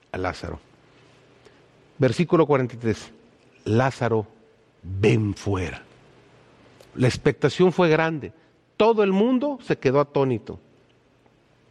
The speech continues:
¿Y qué sucedió? Efectivamente, el muerto se paró. Jesús le dijo: "Vayan y quiten los vendajes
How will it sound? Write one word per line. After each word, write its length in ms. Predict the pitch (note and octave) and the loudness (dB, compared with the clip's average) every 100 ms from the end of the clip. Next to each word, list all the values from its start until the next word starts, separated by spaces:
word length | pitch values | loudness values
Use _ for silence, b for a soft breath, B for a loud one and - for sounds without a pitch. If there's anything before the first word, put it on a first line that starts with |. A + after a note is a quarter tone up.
| _ | _
¿Y 120 | - G2+ | -12 -6
qué 160 | A#2+ | -6
sucedió? 560 | - A#2+ G2+ F#2+ G2 G#2 B B B B B | -4 -4 -4 0 0 0 B B B B B
Efectivamente, 1080 | G#2 - G2+ - E3+ F3 D#3+ E3 D#3+ - - _ b b b b _ - | -6 -2 -6 2 4 4 4 0 0 -6 -8 _ b b b b _ -4
el 180 | C#3 C3+ | 0 2
muerto 680 | D3+ E3 F#3 F3+ - A3 - _ _ _ _ _ | 4 6 4 2 -2 -4 -6 _ _ _ _ _
se 340 | - - C3 | -20 -4 -4
paró. 380 | A#2 G2+ G2+ A2 _ _ _ _ _ _ _ _ _ _ _ _ _ _ _ _ | -2 -4 -4 -8 _ _ _ _ _ _ _ _ _ _ _ _ _ _ _ _
Jesús 360 | - D3+ G3+ G3 | -2 0 2 2
le 100 | F3+ | 2
dijo: 360 | G3 - A2+ - _ | 2 0 -2 -4 _
"Vayan 680 | D#2+ E2 G#2+ F3+ G#3+ A#3 A#3+ - | -12 -4 0 2 0 -4 -6 -10
y 100 | B2 | -10
quiten 420 | E3 D#3+ G3 F#3+ | -6 0 2 2
los 140 | D#3+ | 2
vendajes 640 | C3+ B2 E3 G3 A3+ A3+ | 0 2 2 0 -2 -8